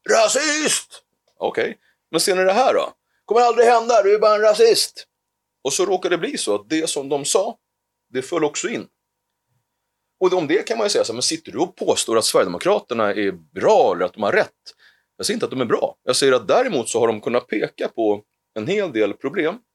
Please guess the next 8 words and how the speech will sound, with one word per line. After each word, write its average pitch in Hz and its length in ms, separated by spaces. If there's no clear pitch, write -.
och 131 120
föruts-, - 600
förutspått - 720
vad 143 140
de 117 120
ska 139 140
leda 196 220
till. - 160